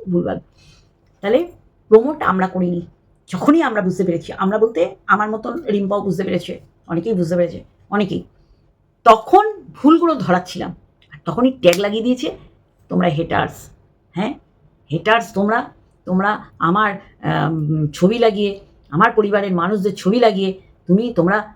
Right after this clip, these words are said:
ওই, উম, বাচ্চা মেয়েটাকে, মানে, ওই আর কি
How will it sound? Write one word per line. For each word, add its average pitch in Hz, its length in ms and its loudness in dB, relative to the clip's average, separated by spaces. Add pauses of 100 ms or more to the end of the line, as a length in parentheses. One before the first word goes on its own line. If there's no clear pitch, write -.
(140)
ওই, 175 120 4
উম, 165 580 -2
বাচ্চা 185 360 0
মেয়েটাকে, 196 400 0
মানে, - 280 -4
ওই 185 240 -2
আর 180 60 -2
কি 165 240 -6